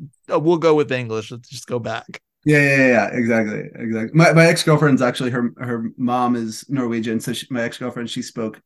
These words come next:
Speaker 2: Norwegian, um, pretty well. Like, she wasn't fluent, but she spoke it pretty well 'cause her mom spoke it,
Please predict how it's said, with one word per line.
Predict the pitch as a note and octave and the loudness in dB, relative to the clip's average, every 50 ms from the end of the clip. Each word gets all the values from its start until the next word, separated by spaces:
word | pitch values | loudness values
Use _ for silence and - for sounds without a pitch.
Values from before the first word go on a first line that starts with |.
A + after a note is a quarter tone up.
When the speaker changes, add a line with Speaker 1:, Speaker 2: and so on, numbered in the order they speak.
| _ _ _ _ _ _ - | _ _ _ _ _ _ -2
Speaker 2:
Norwegian, | - C3 C3 B2+ B2 B2+ B2+ A#2+ A#2+ B2 A#2 A2+ A2 A2+ A2+ - _ _ _ _ _ _ _ _ _ _ _ - | 0 2 4 4 4 4 4 2 2 0 0 0 0 -2 -2 -6 _ _ _ _ _ _ _ _ _ _ _ -6
um, | A2+ A2+ A2 A2 G#2+ G#2+ G#2+ G#2+ G#2+ G#2 G#2 G#2 G#2 G#2+ - | -2 -2 0 0 0 0 0 0 -2 -2 -2 -4 -6 -8 -6
pretty | - - A#3+ B3 | -6 -2 0 0
well. | E3 D#3+ F3+ F3 C3 A2 G#2 A2 A#2+ F2+ | 2 4 4 4 4 2 2 -2 -4 -8
Like, | A#2 A#2+ A#2 - | -8 -10 -8 -6
she | - E3 | -6 -6
wasn't | D3 A#2 G2+ - | -6 -6 -6 -10
fluent, | - - D3 C#3 C3+ A#2+ A2 | -8 -6 -4 -2 -2 -4 -4
but | G#2+ F#2 - | -6 -8 -10
she | - - | -12 -14
spoke | - - - D3+ D3+ | -10 -8 -6 -6 -6
it | A2+ - | -6 -6
pretty | - B2 A2 | -6 -6 -4
well | G#2+ A#2 A2+ | -2 -2 -2
'cause | A2+ - G#2+ | -4 -6 -8
her | A2+ G#2+ | -8 -6
mom | G#2+ A2 A2+ A2+ A2 G#2+ G#2+ - | -6 -4 -4 -4 -4 -6 -8 -10
spoke | - - - - A#2 A2 A2 | -16 -16 -10 -6 -6 -6 -6
it, | C#3+ D3+ - | -8 -12 -14